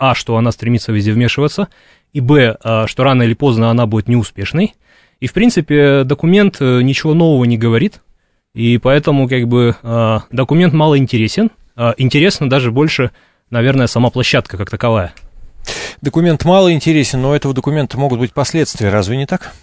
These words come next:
Speaker 1: Я думаю, нет. Э, э, Мюнхенская конференция, конечно, является значимым,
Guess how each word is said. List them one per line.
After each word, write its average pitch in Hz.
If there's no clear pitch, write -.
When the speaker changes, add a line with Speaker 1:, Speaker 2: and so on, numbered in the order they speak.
Speaker 1:
Я 131
думаю, 156
нет. 220
Э, 113
э, 107
Мюнхенская 131
конференция, 127
конечно, 123
является 104
значимым, 104